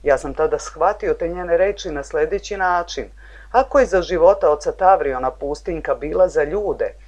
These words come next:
onda sada, posle njegove smrti, ljudi treba neko vreme da pomažu pustinjku.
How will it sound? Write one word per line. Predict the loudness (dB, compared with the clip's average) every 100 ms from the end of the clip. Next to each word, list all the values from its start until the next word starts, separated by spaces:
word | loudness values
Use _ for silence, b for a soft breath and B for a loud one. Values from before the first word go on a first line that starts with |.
| b 0
onda | 2 2
sada, | 2 4 6 4
posle | 0 -6 -6
njegove | -6 -4 -2 -2
smrti, | -2 -8 -6 -10 -8
ljudi | -6 -4 -4 0
treba | 4 4 4
neko | 0 -4 -2 0
vreme | 0 0 0
da | -2
pomažu | -2 -2 -2 -4 -6
pustinjku. | -12 -10 -10 -10 -14 -14 -16